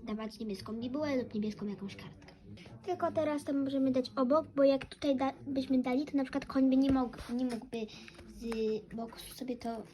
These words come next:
wziąć, tylko by musiał ciągle iść na, musiałby pani, ta os-, pani, która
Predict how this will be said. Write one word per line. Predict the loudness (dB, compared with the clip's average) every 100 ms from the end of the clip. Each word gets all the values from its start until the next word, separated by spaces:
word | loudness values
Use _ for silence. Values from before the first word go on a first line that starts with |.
| -14
wziąć, | -10 -6 -2 -2
tylko | -2 -4
by | -4
musiał | -2 -4 -6 -8 -8
ciągle | -6 -4 -4 -4 -6
iść | -10 -12 -12 -4
na, | -2 -2 -6 -10 -18 -20 -20 -16 -16 -6
musiałby | -4 -4 -4 -6 -6 -6 -4 -2 0 0
pani, | 0 -2 -6 -14 -20 -10
ta | -6 -4 -4 -6 -6
os-, | -8 -8 -16 -20 -18
pani, | -8 -6 -6
która | -6 -6